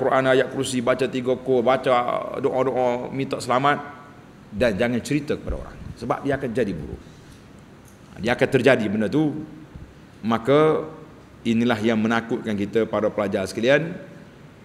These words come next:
supaya adab-adab mimpi ni sudah ada dalam buku kita, Perisai Muslim. Jadi kita tak usah panjang-panjang, cukup setakat itu dulu, insya-Allah. Tanda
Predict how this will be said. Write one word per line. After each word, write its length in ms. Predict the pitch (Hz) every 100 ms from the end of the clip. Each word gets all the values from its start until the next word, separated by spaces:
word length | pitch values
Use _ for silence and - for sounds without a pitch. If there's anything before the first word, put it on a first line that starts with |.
| - - -
supaya 680 | 101 113 113 120 147 147 95 - - - 120
adab-adab 480 | 123 - 123 123
mimpi 320 | 117 127 117 127
ni 240 | 151 151
sudah 240 | 127 117
ada 160 | 117 127
dalam 200 | 117 113
buku 240 | 113 110 117
kita, 320 | 113 127 123
Perisai 320 | 120 110 110
Muslim. 440 | 117 117 165 180 175 - - - - - -
Jadi 240 | 113 123 123
kita 240 | 120 117
tak 160 | - 117
usah 160 | 113
panjang-panjang, 800 | 113 110 107 104 110 123 151 165 147 - - - - - -
cukup 240 | 127 127
setakat 400 | 117 113 117 117
itu 160 | - 110
dulu, 180 | 110 107 - -
insya-Allah. 1400 | 113 104 90 80 - 87 90 104 - - 95 80 80 82 - - - - - - - - - - - - - -
Tanda 400 | 92 110 139